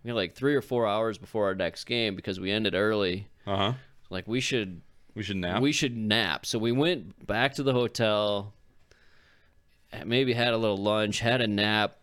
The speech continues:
Speaker 1: went back to the club for the final of this grand aggregate bracket.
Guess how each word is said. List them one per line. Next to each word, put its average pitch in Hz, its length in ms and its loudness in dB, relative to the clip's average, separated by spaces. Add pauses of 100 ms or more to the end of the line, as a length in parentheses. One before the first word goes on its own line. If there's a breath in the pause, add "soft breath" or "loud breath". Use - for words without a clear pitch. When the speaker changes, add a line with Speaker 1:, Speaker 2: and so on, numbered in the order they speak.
(180)
Speaker 1:
went 123 240 0
back 123 260 2
to 120 80 -2
the 104 80 2
club 117 340 0
for 107 100 -2
the 98 120 0 (100)
final 127 840 0
of 107 160 0
this 98 220 -2
grand 113 400 0
aggregate 113 600 -2
bracket. 90 540 -2